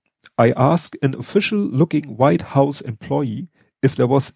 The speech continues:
any catering or a craft service table for the performers, as I was fucking starving for lunch. He offered to go check for me, asking if I had any preferences, but I am quite literally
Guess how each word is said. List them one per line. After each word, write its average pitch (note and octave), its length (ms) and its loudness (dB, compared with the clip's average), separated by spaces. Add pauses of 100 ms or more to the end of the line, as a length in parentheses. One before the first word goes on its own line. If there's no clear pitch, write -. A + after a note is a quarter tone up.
(140)
any E3 260 2
catering C#3+ 720 2
or B2+ 180 2
a A#2+ 60 0
craft D#3 420 2
service A2 360 -2
table A#2 300 0
for A#2 180 -2
the A#2 100 -2
performers, D#3 680 0 (140)
as - 200 -4
I G2 80 2
was - 240 -4
fucking D3 480 -4
starving A2 480 -2
for C#3 200 0
lunch. - 380 -2 (680)
He E3 140 0
offered - 360 0
to G#2+ 100 -6
go A#2+ 380 0
check - 340 0
for F3+ 180 2
me, C#3+ 220 0 (120)
asking D#3 360 2
if C#3+ 140 -4
I C#3+ 80 6
had D3+ 220 4 (120)
any G3+ 160 4
preferences, A2 680 0
but - 240 -6
I B2+ 100 2
am B2 140 0
quite C3+ 380 0
literally C#3 640 -2